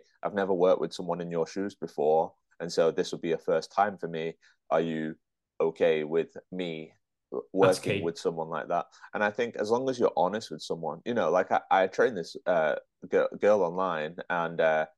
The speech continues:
Speaker 1: and she's got M S and she lives in London, and I've never trained anyone who's had that sort of condition before in their life.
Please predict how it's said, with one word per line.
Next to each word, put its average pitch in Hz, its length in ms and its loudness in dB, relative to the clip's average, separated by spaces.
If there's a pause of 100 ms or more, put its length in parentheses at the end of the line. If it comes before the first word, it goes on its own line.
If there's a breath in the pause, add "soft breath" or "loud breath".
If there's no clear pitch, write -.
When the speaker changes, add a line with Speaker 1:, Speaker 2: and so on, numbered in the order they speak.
(260)
Speaker 1:
and 92 160 -6
she's 95 160 -8
got 110 220 2
M 92 180 2
S 127 280 -4
and 90 140 -8
she - 120 -6
lives 98 220 -2
in 82 120 -6
London, 101 380 -2
and 104 200 -4
I've 123 220 2
never 123 280 0
trained 110 400 -4
anyone 90 480 -4
who's 85 280 -8 (280)
had 90 120 -4
that 98 140 2
sort - 180 -2
of - 80 -6
condition 98 420 -8
before 85 320 -6
in 82 80 -8
their 85 120 -6
life. 95 340 -4